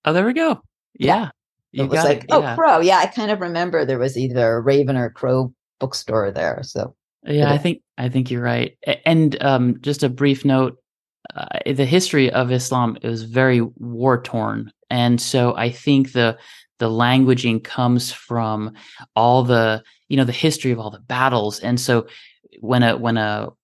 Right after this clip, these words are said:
Speaker 1: when one side wins, the other has to surrender, right? And so I think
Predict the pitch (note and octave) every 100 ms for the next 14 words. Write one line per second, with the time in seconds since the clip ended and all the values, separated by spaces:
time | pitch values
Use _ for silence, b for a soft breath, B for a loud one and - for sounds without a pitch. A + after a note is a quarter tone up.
0 | _ _ A#2+ A#2 A2+ C#3 C3 C3+ A#2+ A2+
1 | C3 C3 A#2 - A2 A2+ A#2+ A2+ - -
2 | A2 - - - - G2+ A2 A2+ A2+ A2+
3 | A2+ A2+ A#2 A#2 A#2 A#2+ - B2 D#3 D3+
4 | -